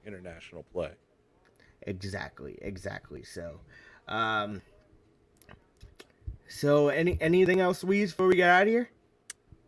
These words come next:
Speaker 1: I don't know. Mm. Uh, next week, next, well, I think on Tuesday we will be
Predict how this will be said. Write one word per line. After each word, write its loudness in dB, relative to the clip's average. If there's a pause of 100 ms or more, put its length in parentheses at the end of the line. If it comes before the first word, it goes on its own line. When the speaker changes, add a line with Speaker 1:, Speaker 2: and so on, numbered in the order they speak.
Speaker 1:
I 4
don't 10
know. 8 (300)
Mm. -14 (340)
Uh, 6
next 8
week, 4 (480)
next, 6
well, 8
I 6
think 0
on 6
Tuesday 6
we 0
will 2
be 0